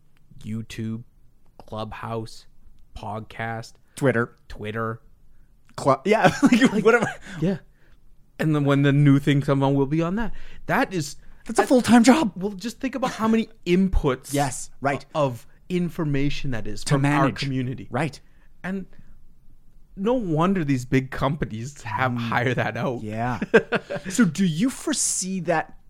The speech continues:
Speaker 2: pendulum swinging again the other way, where we reach peak platform and things start coming direct, where we make our own platform? Like, I, like, where do you think it's going?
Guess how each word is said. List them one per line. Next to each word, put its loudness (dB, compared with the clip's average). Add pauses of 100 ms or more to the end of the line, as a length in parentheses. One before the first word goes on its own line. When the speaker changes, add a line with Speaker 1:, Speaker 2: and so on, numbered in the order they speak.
(260)
Speaker 2:
pendulum 0
swinging -2
again -6 (320)
the -8
other 0
way, -2 (220)
where 2 (760)
we -2
reach -6 (360)
peak -4
platform -2 (160)
and -4
things -8
start -8
coming -6 (240)
direct, -14 (380)
where -6 (540)
we -4
make -2
our -6
own 0
platform? -4
Like, -6
I, -10
like, -4
where 2
do -8
you -4
think -6
it's -8
going? -4